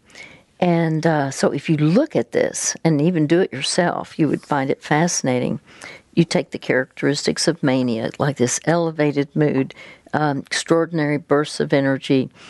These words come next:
uh, increased creativity and productivity and rapid talking and easily distracted,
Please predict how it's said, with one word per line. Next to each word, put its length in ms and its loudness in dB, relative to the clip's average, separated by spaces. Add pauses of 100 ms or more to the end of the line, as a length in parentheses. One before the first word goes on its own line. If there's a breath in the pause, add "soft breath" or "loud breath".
(400 loud breath)
uh, 260 2 (140)
increased 540 0
creativity 880 2
and 200 -2 (120)
productivity 960 0
and 180 0 (300 loud breath)
rapid 400 -2
talking 640 0
and 240 0
easily 400 2
distracted, 840 0